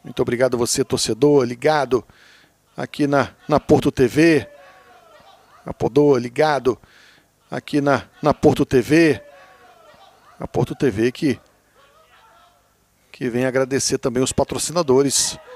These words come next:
da equipe do Porto. Med Sênior, Banestes, são empresas capixabas que apostam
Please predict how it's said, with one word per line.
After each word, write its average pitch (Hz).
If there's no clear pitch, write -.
da 135
equipe -
do 170
Porto. -
Med 131
Sênior, 190
Banestes, 160
são -
empresas 143
capixabas 143
que -
apostam 151